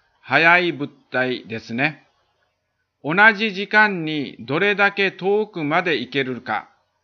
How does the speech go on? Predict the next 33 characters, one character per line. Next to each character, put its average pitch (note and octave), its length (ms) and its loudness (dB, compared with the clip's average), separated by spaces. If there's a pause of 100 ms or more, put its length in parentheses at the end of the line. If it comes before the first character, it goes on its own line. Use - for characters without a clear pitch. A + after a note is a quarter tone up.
(220)
と G3+ 120 2
い G3+ 160 2
う E3+ 100 0
こ D3+ 140 -4
と C#3 160 -4
で、 D3 340 0 (220)
速 E3 380 4
さ E3+ 240 0
を E3 100 -2
比 D#3 160 -10 (200)
べ D3+ 120 0
る C3+ 140 -4
こ B2 120 -12
と B2+ 180 -8
が D3+ 200 4
で A2+ 140 -8
き G#2+ 140 -14
ま G#2 140 -14
す。 - 220 -20 (1300)
速 G3 340 6
さ G#3 220 2
を G3 180 2
表 D#3+ 380 2
す D3+ 140 -6
方 D3+ 340 -2
法 C#3 220 -2
と A#2+ 160 -10
し - 100 -14
て、 - 420 -2 (480)
一 F#3 300 -6
秒 E3 360 2
と C3 140 -8
か C3+ 400 0